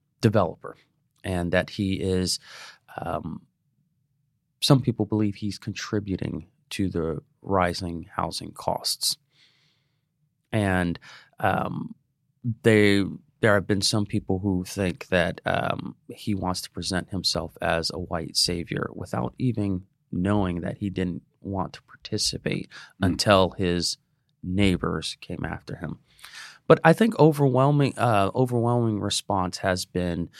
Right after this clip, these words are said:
Speaker 1: um, one of, of, of hope,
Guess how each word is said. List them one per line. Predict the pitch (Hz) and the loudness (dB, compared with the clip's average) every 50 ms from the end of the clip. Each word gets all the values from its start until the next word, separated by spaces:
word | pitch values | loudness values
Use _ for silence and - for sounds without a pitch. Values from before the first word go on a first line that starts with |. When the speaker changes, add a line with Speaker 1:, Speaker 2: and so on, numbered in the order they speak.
| - - - _ _ _ | -20 -20 -20 _ _ _
Speaker 1:
um, | - - - - - - - - - - _ _ _ _ _ _ _ | -4 -2 -2 -2 -2 -4 -6 -8 -10 -14 _ _ _ _ _ _ _
one | - 101 98 98 101 104 107 | -6 -2 0 0 2 2 2
of, | 101 98 95 92 90 87 - - - - - | 2 4 4 2 2 0 -4 -10 -16 -10 -8
of, | 90 90 - - - - - - - _ _ _ _ _ _ _ _ _ _ _ _ _ _ _ _ _ | -4 -2 -2 -2 -4 -6 -8 -14 -20 _ _ _ _ _ _ _ _ _ _ _ _ _ _ _ _ _
of | - 101 | -12 -12
hope, | - - - 110 190 185 - | -8 -6 -4 -4 -4 -4 -8